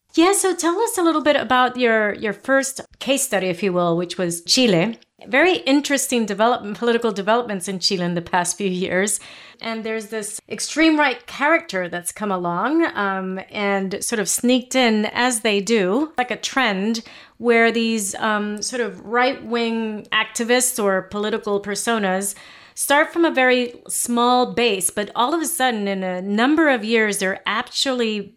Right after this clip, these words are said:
able to capture the attention of a public and really make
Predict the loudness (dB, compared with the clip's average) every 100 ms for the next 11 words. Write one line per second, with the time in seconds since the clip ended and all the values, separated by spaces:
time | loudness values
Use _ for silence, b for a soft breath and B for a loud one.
0 | 0 2 2 0 -2 -4 -8 -6 -4 -4
1 | -2 -2 0 -2 -2 -4 -2 -2 -2 -2
2 | -4 -8 B B -4 -2 -2 0 0 4
3 | 2 2 -2 0 -2 0 2 2 0 -2
4 | -6